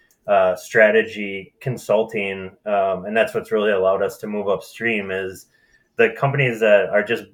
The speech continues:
buying tool. Like, I could tell you story after story of people that call us and are like, "Well, we bought this automation tool, but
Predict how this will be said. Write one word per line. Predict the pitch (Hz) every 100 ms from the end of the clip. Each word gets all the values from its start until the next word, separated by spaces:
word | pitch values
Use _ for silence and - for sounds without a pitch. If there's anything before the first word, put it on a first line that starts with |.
| _ 104
buying | 107 107 110 107
tool. | - 107
Like, | 104 104 107
I | 104
could | 107
tell | 120 107
you | 101 92 - _ _
story | - 110 110 104
after | 101 101
story | - 110 107 98 95
of | 90 - - - -
people | 117 110
that | 101 95
call | - 107 104
us | 101
and | 107
are | 98 95
like, | 90 104
"Well, | 107
we | 123
bought | 127 131 123 -
this | 120 123
automation | 117 113 117 - 110
tool, | 113 104 98
but | 101 95